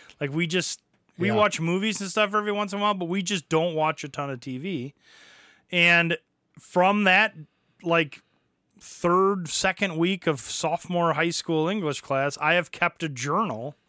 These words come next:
Speaker 2: <laughs>
Speaker 1: every day, every week,
Speaker 2: Yeah.
Speaker 1: my entire life because of, because he made, he gave us extra credit
Speaker 2: Well,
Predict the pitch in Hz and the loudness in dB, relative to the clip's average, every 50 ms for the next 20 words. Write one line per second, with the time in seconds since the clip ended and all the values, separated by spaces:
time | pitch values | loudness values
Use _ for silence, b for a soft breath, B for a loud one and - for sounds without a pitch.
0 | B B B B B B 98 B 160 151 - _ _ _ _ - 160 160 165 180 | B B B B B B -6 B -4 -4 -4 _ _ _ _ 0 0 0 2 0
1 | 190 190 170 180 180 190 196 190 190 190 185 185 180 175 175 190 190 180 175 185 | 0 2 4 4 4 6 6 4 4 4 4 4 4 2 4 2 2 2 2 2
2 | 202 214 190 - - - - _ _ _ _ _ _ _ 139 135 139 139 139 131 | 2 0 -2 -4 -10 -20 -20 _ _ _ _ _ _ _ -4 0 2 2 2 2
3 | 117 - 175 170 165 165 165 160 151 - - - 170 180 185 185 185 180 180 214 | 0 -2 0 0 2 2 2 0 -2 -4 -2 0 2 2 2 2 2 2 4 4
4 | 233 196 175 - - - 165 151 - - 175 175 175 160 156 - - 160 156 156 | 4 2 0 -2 -4 -6 -6 -4 -2 0 2 2 2 0 -4 -8 -4 -2 0 0
5 | 151 139 131 127 - - 156 143 165 156 135 - - - 185 185 185 175 175 170 | 0 -2 -6 -14 -10 -10 -6 -4 -4 -4 -4 -6 -8 -8 -6 -4 -4 -4 -2 -2
6 | 170 170 165 160 156 - _ b b b b b b b b b b b - 160 | -2 -2 -4 -6 -10 -16 _ b b b b b b b b b b b -4 -2
7 | 170 170 156 135 120 151 156 170 165 185 185 - 190 190 180 - - 196 175 - | -2 -2 -2 -2 0 4 4 4 4 2 0 2 2 0 0 0 -4 -6 -2 0
8 | 196 208 190 170 165 170 - 156 147 143 131 - | 2 2 4 4 2 0 -2 -4 -8 -8 -10 -14